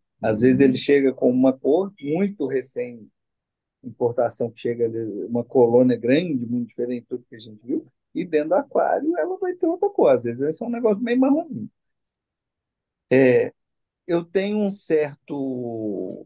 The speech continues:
receio com coral extremamente iluminado, que são corais que às vezes as pessoas conseguem manter, pessoas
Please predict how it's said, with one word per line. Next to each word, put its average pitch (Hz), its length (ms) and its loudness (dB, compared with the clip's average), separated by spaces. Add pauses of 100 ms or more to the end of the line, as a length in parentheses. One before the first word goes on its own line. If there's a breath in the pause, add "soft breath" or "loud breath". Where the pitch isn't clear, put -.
(100)
receio 120 760 2
com 117 580 0 (680)
coral 127 520 0 (320)
extremamente 190 1200 0
iluminado, 120 640 -8 (760)
que 135 120 -2
são 139 240 0
corais 120 560 2
que 123 100 -2
às 113 140 -2
vezes 120 200 -6
as 113 280 -2
pessoas - 380 -10
conseguem 165 720 2
manter, 123 440 0
pessoas 135 380 -4